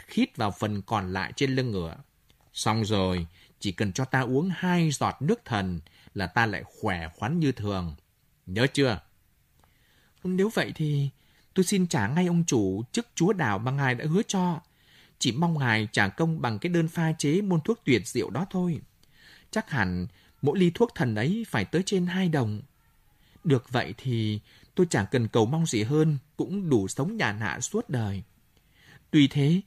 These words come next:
cũng còn phải xem rằng làm thứ thuốc đó có tốn kém lắm không." "Chỉ độ ba đồng là có thể làm được một vò." "Ôi trời,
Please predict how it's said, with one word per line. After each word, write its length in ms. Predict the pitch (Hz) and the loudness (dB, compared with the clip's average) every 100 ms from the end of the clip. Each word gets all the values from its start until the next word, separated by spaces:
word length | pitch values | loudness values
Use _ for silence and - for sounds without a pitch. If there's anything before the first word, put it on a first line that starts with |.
| _ _ _ - | _ _ _ -2
cũng 160 | 175 | 0
còn 200 | 175 120 | 2 0
phải 100 | 101 | 0
xem 280 | 87 165 151 | -2 0 0
rằng 460 | 135 113 104 101 101 - _ - _ | 0 -2 -2 -4 -8 -14 _ -20 _
làm 280 | 123 123 117 | 2 4 2
thứ 100 | - | 0
thuốc 180 | 214 240 | 0 0
đó 240 | 147 160 - | 0 -2 -2
có 80 | - | 0
tốn 260 | 185 208 | 2 2
kém 220 | 202 190 | 0 -2
lắm 240 | 202 190 233 | -2 -2 -2
không." 340 | 208 202 170 - _ _ _ _ _ _ _ _ _ _ _ _ _ | -4 -4 -6 -10 _ _ _ _ _ _ _ _ _ _ _ _ _
"Chỉ 160 | - 104 | 0 2
độ 180 | 113 87 | 2 2
ba 240 | 151 139 | 2 4
đồng 400 | 123 107 101 92 - _ _ | 4 2 2 -4 -6 _ _
là 140 | 117 107 | -2 0
có 160 | 190 | -2
thể 140 | 190 104 | -2 -2
làm 260 | 104 104 | -2 -2
được 200 | 104 - | -4 -4
một 260 | 95 113 - | 0 0 0
vò." 540 | 85 107 117 113 90 - _ _ _ _ _ _ _ _ | -2 2 4 4 2 -6 _ _ _ _ _ _ _ _
"Ôi 600 | 180 170 165 165 151 131 - | -4 0 2 2 2 -2 -4
trời, 540 | 139 113 104 104 92 | -4 -2 -2 -4 -8